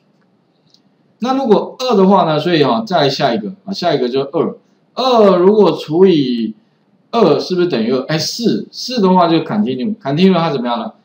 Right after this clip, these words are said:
就不会执行下一行，而是执行，就会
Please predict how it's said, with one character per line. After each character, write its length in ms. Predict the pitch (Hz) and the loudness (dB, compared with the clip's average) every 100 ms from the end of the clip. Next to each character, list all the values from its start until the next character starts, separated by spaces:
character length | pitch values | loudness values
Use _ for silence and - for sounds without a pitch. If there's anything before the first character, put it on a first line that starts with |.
| _ _ | _ _
就 200 | - 240 | -2 0
不 140 | 170 | 2
会 140 | 185 185 | 2 2
执 180 | 151 143 | 0 -4
行 280 | 135 143 | -2 -4
下 240 | 147 175 175 | -4 -4 -2
一 80 | 196 | -2
行， 260 | 208 95 - _ | -4 -6 -10 _
而 140 | 143 | 2
是 100 | 185 | 2
执 180 | - 135 | 2 -2
行， 280 | 131 127 139 - | -4 -4 -6 -2
就 160 | 196 | 2
会 220 | 180 175 | 4 2